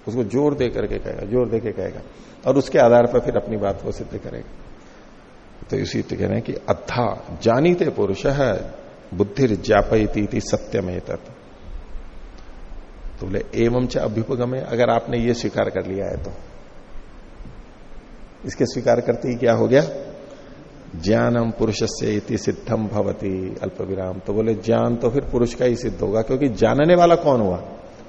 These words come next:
बुद्धि जनाती है तो आपने अधिकरण सिद्धांत से मान लिया कि पुरुष जानता है, ये तभी तो आपने कहा जनाती है। तो जनाती है तो कोई जानने वाला भी तो होगा, इसके साथ में जुड़ी भी बात है।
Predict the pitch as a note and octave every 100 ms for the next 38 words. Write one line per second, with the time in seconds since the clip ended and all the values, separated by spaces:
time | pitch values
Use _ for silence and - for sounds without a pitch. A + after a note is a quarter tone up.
0 | - - - - - F2 G2 G2+ G#2+ D#3+
1 | F3+ D3+ C#3+ C#3+ C#3+ D#3 D3+ D#3+ D#3+ D3+
2 | C3 D3 D3+ D3+ - A2+ B2 D3 C3+ B2
3 | C3 C3+ C3 C#3 C3+ A#2+ A#2+ A#2+ A#2 B2
4 | C3+ C3+ D#3 - B2 C3+ D#3+ - - -
5 | - - - - E2 F#2 F#2 F2+ C3 E3
6 | - - - - - G2 B2 D#3 D3+ E3
7 | E3 E3+ B2+ C3 C3 B2+ A#2+ G2+ G#2+ -
8 | - - D#2+ F#2 A#2+ C#3+ D3+ E3+ E3+ E3+
9 | E3 D3+ C#3 D3+ E3 E3 D#3+ E3 E3 E3+
10 | F#3 F#3+ - - - - - - - -
11 | - - - F2+ F#2 G#2+ - - C3+ C3
12 | C#3 D3+ D3+ - - -